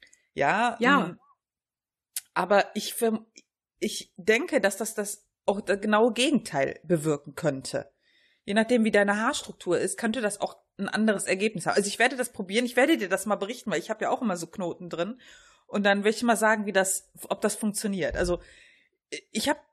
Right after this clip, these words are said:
Speaker 1: einfach so die Tage mal da drüber gelesen und recherchiert und ich glaube auch einfach, dass meine Haare so strohig sind aus mehreren Gründen, dass ich immer Probleme hab.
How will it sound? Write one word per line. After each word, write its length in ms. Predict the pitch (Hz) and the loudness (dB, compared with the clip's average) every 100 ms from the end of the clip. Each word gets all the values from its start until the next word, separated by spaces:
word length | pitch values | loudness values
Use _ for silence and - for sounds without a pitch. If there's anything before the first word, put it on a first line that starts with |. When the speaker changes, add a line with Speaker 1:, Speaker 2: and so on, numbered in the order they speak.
| _ _ - | _ _ 0
Speaker 1:
einfach 300 | 220 254 254 | 0 2 -4
so 260 | - 220 208 | 0 0 2
die 140 | 208 | 0
Tage 280 | 226 262 233 | -2 -2 0
mal 120 | 214 | 4
da 420 | 196 185 180 143 | 6 6 6 4
drüber 640 | 170 - 202 190 165 156 156 | -2 -6 -2 2 2 2 0
gelesen 460 | 175 208 269 269 | 2 2 2 -2
und 140 | 180 190 | -4 -4
recherchiert 520 | 185 185 - 226 262 | -2 -2 -2 -4 -2
und 140 | 196 | -4
ich 120 | 190 - | -2 2
glaube 260 | 240 285 | 4 4
auch 80 | - | 0
einfach, 360 | - 165 - 202 | -2 -2 -4 -8
dass 160 | 196 | -4
meine 220 | 196 185 185 | -2 0 2
Haare 200 | 220 180 | 0 0
so 100 | 165 | -2
strohig 440 | - 226 202 - | -2 2 2 2
sind 180 | - - | -4 -2
aus 140 | 170 | 0
mehreren 380 | 214 240 220 196 | 2 2 -2 -4
Gründen, 360 | 165 165 156 117 | 2 2 2 0
dass 180 | 147 | 0
ich 100 | - | 0
immer 140 | 214 190 | 2 0
Probleme 460 | - 165 160 139 | -2 -4 -2 -2
hab. 180 | 123 - | -6 -12